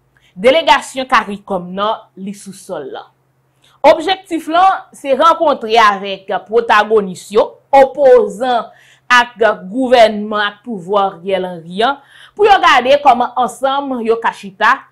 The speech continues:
jwenn yon solisyon avèk pwoblèm politik la. Fòk mwen di nou,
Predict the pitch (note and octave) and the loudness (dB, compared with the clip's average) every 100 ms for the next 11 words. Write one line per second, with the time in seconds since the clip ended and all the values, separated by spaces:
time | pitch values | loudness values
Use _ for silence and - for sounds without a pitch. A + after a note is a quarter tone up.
0 | _ _ F#3+ G#3 E4+ E4+ D#4 D#4+ C4+ A#3 | _ _ -12 -6 -6 -6 -6 -2 -2 -2
1 | - A#3 C4+ A3 G#3 G3+ A#3+ B3+ B3+ A#3+ | -10 -8 -4 -2 -2 -2 -4 -4 -2 -2
2 | A#3+ A3 G#3 G3 G3+ A#3 B3 A#3+ A#3+ A#3+ | -2 -2 -2 0 2 4 2 -2 -4 -6
3 | - G#3 F#3 - F#3 - F3 - _ _ | -2 -2 -2 -14 -20 -14 -14 -14 _ _
4 | _ _ _ _ _ _ - G4+ G#4+ A4+ | _ _ _ _ _ _ 0 0 -2 -4
5 | C#4 G3 B3 C4 F4 F#4 | -4 -6 -2 -2 -2 -6